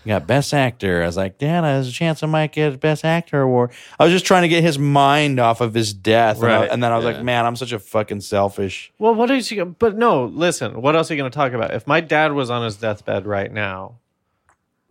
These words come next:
Speaker 2: I don't know what to say.
Speaker 3: I have a deathbed
Speaker 2: Am I gonna talk
Speaker 3: memoir.
Speaker 2: about golf?
Speaker 1: You
Speaker 2: Or
Speaker 1: gonna
Speaker 2: am I
Speaker 1: ask
Speaker 2: gonna
Speaker 1: him questions
Speaker 2: tell
Speaker 1: about his
Speaker 2: him,
Speaker 1: life?
Speaker 2: or, uh,
Speaker 1: Did you like
Speaker 2: or,
Speaker 1: your life?
Speaker 2: or am I just gonna tell him, like, what's going on in my life? Because the last thing I think he wants to do is, like,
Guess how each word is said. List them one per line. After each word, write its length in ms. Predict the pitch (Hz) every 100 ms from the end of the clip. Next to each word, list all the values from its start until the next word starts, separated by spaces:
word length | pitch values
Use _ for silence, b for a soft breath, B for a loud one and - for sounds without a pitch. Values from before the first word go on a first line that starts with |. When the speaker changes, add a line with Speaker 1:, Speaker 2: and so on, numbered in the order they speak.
| _
Speaker 2:
I 140 | - 147
don't 160 | 196
know 100 | 180
what 140 | 123 117
to 100 | 107
say. 460 | - - 95 143 _
Speaker 3:
I 140 | 98 127
have 220 | 160 113
a 300 | 95 82 71 76 110 _ _
deathbed 560 | - 76 - 82 85 87 -
Speaker 2:
Am 140 | 123
I 80 | 127
gonna 180 | 131 123
talk 260 | 95 127
Speaker 3:
memoir. 60 | 101
Speaker 2:
about 300 | 113 101 104
golf? 400 | 107 107 180 190
Speaker 1:
You 80 | 117
Speaker 2:
Or 80 | 117
Speaker 1:
gonna 120 | 120
Speaker 2:
am 40 |
I 40 | 117
Speaker 1:
ask 140 | 104
Speaker 2:
gonna 100 | 113
Speaker 1:
him 60 | 107
questions 200 | - 107
Speaker 2:
tell 200 | 117 117
Speaker 1:
about 140 | 120 104
his 100 | -
Speaker 2:
him, 60 |
Speaker 1:
life? 260 | 92 110 131
Speaker 2:
or, 40 |
uh, 280 | 120 120 120
Speaker 1:
Did 100 | 120
you 40 | 117
like 240 | 101 120
Speaker 2:
or, 40 | 120
Speaker 1:
your 80 | 180
life? 220 | 185 208
Speaker 2:
or 40 |
am 100 | 120
I 100 | 123
just 220 | 120 117
gonna 140 | 135 117
tell 280 | - 117 110
him, 160 | 110
like, 180 | 110 107 -
what's 180 | 113
going 240 | - 113 110
on 120 | 110
in 80 | 110
my 160 | 143 143
life? 340 | - 71 -
Because 240 | 131 131
the 60 | 127
last 320 | 131 143 143
thing 160 | 156 135
I 80 | 117
think 200 | 123 110
he 120 | 110
wants 240 | 101 98 -
to 60 |
do 180 | 101 151
is, 120 | 98 95
like, 240 | 90 -